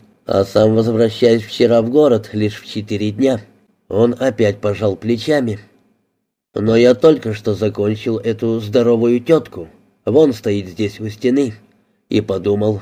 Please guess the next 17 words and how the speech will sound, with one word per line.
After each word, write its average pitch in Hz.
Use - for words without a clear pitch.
что 107
имею 107
право». 120
Здоровая 107
тётка 165
у 123
стены 131
была 104
картиной, 123
на 110
которой 98
изображалась 107
уличная 104
сценка. 120
Небольшая 120
мощёная 104
булыжником 110